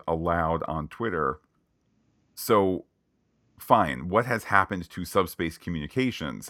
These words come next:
I know the story needs the burn to happen and everything falls apart and everyone is separated. Um, but why isn't there subspace radio, subspace, y-,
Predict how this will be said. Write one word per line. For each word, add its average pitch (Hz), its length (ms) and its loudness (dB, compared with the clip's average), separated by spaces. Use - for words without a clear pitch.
I 98 100 0
know 117 360 2
the 113 120 -4
story 104 500 -2
needs 85 400 -2
the 80 100 -4
burn 104 380 0
to 92 100 -6
happen 85 460 0
and 73 280 -6
everything 92 460 2
falls 82 320 0
apart 85 440 2
and 76 100 -10
everyone 82 280 -6
is 76 80 -8
separated. 71 720 -4
Um, 80 420 0
but 87 200 4
why 82 240 6
isn't 87 260 -4
there 78 340 0
subspace 78 520 -2
radio, 78 360 0
subspace, 73 760 -6
y-, 82 140 -12